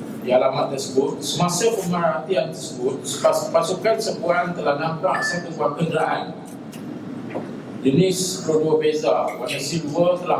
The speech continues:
masuk ke kawasan garaj hadapan rumah tersebut. Setelah kereta tersebut berhenti di hadapan rumah itu,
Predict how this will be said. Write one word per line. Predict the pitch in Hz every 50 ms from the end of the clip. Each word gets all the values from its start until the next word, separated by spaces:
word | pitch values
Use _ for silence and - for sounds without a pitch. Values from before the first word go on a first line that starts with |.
| 147
masuk | 160 170 - - - 196 - -
ke | - - 139
kawasan | 147 151 147 - - 214 151 139
garaj | 151 156 165 160 165 165 160 - - - - -
hadapan | 165 - 151 147 - - 160 156 143 135 139
rumah | 147 147 147 143 143 135
tersebut. | 135 131 - - - - - - - - - - - - - - - - - - - - - - - - - - - - - - - - - - - - - - - - - - - - -
Setelah | - - - - 220 214 - -
kereta | 180 165 180 180
tersebut | 180 - 185 165 180 175 -
berhenti | 170 165 160 - - 202 196 190 175
di | 170 156
hadapan | 156 160 156 160 160 160 165
rumah | 165 160 156 - 151
itu, | 147 - - -